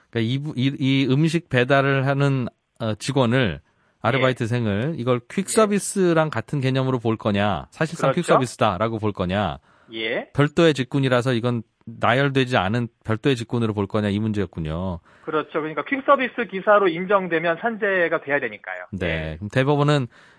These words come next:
Speaker 1: 이거 사실상 퀵서비스다 이렇게 봤군요.
Speaker 2: 그렇죠. 음식물 배달원이라기보다는 퀵서비스 기사에 더 가깝다 이렇게 본 겁니다.
Speaker 1: 예. 그러니 돌아가 보면 이분은 사실상 퀵서비스를 하는 분이니까
Speaker 2: 그렇죠.
Speaker 1: 이분을 직접 고용하지는 않지만 이분한테 연락해주는 퀵서비스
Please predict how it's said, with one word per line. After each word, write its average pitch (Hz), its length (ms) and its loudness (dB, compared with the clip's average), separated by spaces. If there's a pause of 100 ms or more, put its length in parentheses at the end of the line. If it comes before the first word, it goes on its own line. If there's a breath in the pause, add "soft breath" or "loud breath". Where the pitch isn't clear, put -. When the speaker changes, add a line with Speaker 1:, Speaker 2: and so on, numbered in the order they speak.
(180 soft breath)
Speaker 1:
이거 139 160 2
사실상 165 420 -2
퀵서비스다 156 640 0
이렇게 113 240 -2
봤군요. 92 680 -6 (140)
Speaker 2:
그렇죠. 170 480 2
음식물 185 480 0
배달원이라기보다는 165 1160 2
퀵서비스 196 580 -2
기사에 175 260 0
더 180 100 0
가깝다 143 420 0
이렇게 165 240 -2
본 143 160 -4
겁니다. 101 400 -12 (100)
Speaker 1:
예. 80 480 -6 (260 soft breath)
그러니 156 420 0 (160)
돌아가 165 340 4
보면 151 420 0
이분은 147 460 0 (140)
사실상 156 480 -4
퀵서비스를 160 600 -2
하는 139 200 -2
분이니까 110 680 0 (360 soft breath)
Speaker 2:
그렇죠. 139 180 -2
Speaker 1:
이분을 156 180 2
직접 175 300 0
고용하지는 151 440 2
않지만 127 380 0
이분한테 131 380 -2
연락해주는 120 580 -2
퀵서비스 123 960 -2